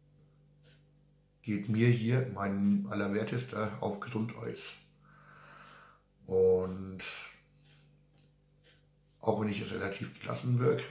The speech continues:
und ruhig, äh, ich hab Angst.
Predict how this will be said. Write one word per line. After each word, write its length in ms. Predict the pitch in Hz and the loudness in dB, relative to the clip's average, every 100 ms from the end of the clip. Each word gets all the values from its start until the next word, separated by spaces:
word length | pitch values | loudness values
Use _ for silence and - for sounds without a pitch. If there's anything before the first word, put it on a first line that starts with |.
| 123 | -12
und 280 | - - | -14 -8
ruhig, 280 | 110 123 - - - - - - - - - - - - - - | -2 0 -2 -6 -16 -20 -20 -20 -20 -20 -20 -20 -20 -20 -20 -8
äh, 580 | 95 98 98 98 98 98 101 - - - _ _ _ _ _ _ _ | -4 -2 0 0 0 -2 -6 -14 -18 -20 _ _ _ _ _ _ _
ich 120 | - | -6
hab 120 | - | 0
Angst. 280 | - - - | 0 0 -6